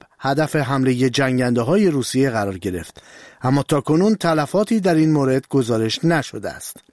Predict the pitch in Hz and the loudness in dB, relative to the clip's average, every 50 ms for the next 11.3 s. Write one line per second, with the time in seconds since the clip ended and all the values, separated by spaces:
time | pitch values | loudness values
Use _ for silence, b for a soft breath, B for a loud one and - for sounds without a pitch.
0 | _ _ _ _ _ _ _ _ - B B B B B B B B B B B | _ _ _ _ _ _ _ _ -20 B B B B B B B B B B B
1 | 156 165 170 175 180 190 202 190 - - 175 151 147 160 147 175 208 226 196 - | 0 2 2 2 2 0 0 -2 -2 -2 -2 0 0 0 0 2 2 0 0 0
2 | 202 190 170 151 - - 151 139 143 151 151 - b b b b b b b - | 0 0 0 0 0 0 2 2 2 0 -2 -4 b b b b b b b 0
3 | 226 220 208 175 - 190 185 160 190 196 190 - 202 170 156 180 175 165 160 151 | 2 2 2 2 0 0 0 0 0 -2 0 0 -2 0 2 2 4 4 4 4
4 | 156 151 135 139 160 170 175 180 165 - - 151 127 - - 139 131 131 135 143 | 2 2 0 0 0 0 0 0 0 0 0 0 0 0 -2 0 2 2 2 2
5 | 139 131 127 120 - 127 - - 135 123 123 127 123 117 117 117 113 110 104 - | 2 0 0 -2 -4 -4 -2 0 0 2 2 2 0 0 0 0 0 -2 -2 -2
6 | - - 147 139 143 160 180 185 190 175 B B B B B B B - 208 208 | 0 2 2 4 4 4 4 2 2 -2 B B B B B B B -2 -2 0
7 | 175 190 196 185 185 175 165 156 139 - - 175 170 175 180 175 156 175 170 156 | 2 2 2 2 4 2 2 0 0 0 0 0 2 2 2 2 2 0 0 0
8 | 135 - - 151 139 131 127 120 117 110 104 98 95 - - 139 147 165 175 180 | -2 -6 -2 0 0 2 2 2 2 0 -2 -4 -6 -6 -2 0 2 2 2 0
9 | 170 B B B B B B B B 160 165 170 170 160 196 202 196 190 170 - | -2 B B B B B B B B 0 2 2 2 2 2 2 2 0 -2 0
10 | - 156 135 - 147 135 - 147 135 135 135 135 151 147 139 143 127 123 - 123 | 0 -2 -2 0 -2 -2 0 0 0 2 2 2 0 0 0 -2 -2 -2 -4 -6
11 | - - 147 143 139 | -2 -2 0 0 -2